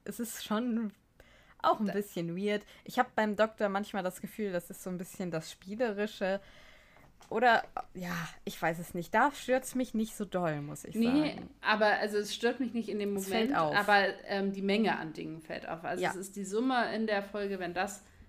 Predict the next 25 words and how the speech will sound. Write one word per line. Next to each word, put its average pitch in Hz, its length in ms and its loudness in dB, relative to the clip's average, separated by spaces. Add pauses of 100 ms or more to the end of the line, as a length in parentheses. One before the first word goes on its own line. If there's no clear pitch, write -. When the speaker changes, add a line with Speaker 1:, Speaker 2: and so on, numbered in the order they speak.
(120)
Speaker 2:
der - 120 -2
einzige 208 360 0
Kommentar 180 480 0
gewesen 180 280 -4
wäre, 170 160 -2
würde 165 220 -8
ich, - 200 -16 (180)
wäre 175 160 0
es 175 160 -10
mir 175 200 -2
nicht 202 320 -4 (440)
irgendwie 202 340 -2
groß 190 260 -8
ins 180 140 -10
Gewicht 202 280 -8
gefallen. 185 380 -4 (380)
Ich - 80 -20
finde, 208 180 2
in 202 60 0
dieser 190 200 -2
Folge 190 280 -4
kommen 185 220 -4
sehr 180 180 -2
viele 185 260 -6
s-, - 200 -10